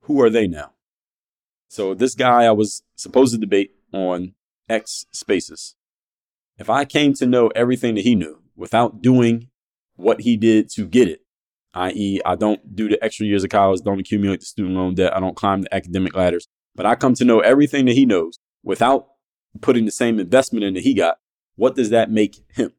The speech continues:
That makes him nobody. That makes him an idiot for putting all that investment into learning what he learned, where I got the same information without doing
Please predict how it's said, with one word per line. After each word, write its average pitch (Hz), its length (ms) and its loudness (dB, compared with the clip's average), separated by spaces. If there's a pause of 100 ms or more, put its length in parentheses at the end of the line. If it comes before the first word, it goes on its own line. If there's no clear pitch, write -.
(220)
That 110 100 -6
makes 110 180 0
him 104 120 -2
nobody. 78 360 -2 (520)
That 107 100 -6
makes 107 180 0
him 110 120 0
an - 80 -6
idiot 104 360 0
for 98 100 -12
putting 92 240 -2
all 110 180 2
that 113 160 2
investment 101 500 -2
into 95 220 -4
learning 107 260 2
what 98 120 2
he 110 120 2
learned, 101 300 0
where 87 140 -2
I 110 80 0
got 101 180 0
the - 60 -20
same 107 240 -6
information 101 420 -6
without 92 240 -6
doing 92 260 -6